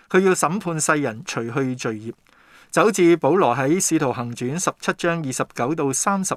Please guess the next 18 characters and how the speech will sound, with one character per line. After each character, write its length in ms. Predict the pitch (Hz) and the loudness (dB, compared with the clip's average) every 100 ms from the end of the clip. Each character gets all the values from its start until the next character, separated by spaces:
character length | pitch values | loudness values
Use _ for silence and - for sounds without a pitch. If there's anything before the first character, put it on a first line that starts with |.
| - | -4
一 100 | - | -4
節， 340 | 175 - - - _ _ - - - | -4 -6 -10 -10 _ _ -20 -8 2
對 260 | 170 165 | 4 4
嗰 120 | 147 160 | 2 4
啲 200 | 202 202 - | 2 0 -4
能 340 | 143 127 120 | -2 -2 -4
言 240 | 127 120 120 | -6 -4 -2
善 320 | - 143 139 | 0 -2 -2
道 100 | 135 | -2
嘅 200 | 135 143 | 0 -2
雅 280 | 135 113 143 | -2 0 -2
典 220 | 147 143 | 0 -2
人 180 | 208 113 | -2 -2
所 260 | 117 123 165 | -4 -2 -2
講 240 | 113 127 | -4 -4
嘅 60 | 151 | -4
說 160 | - 135 | -6 -8
話， 180 | 123 | -10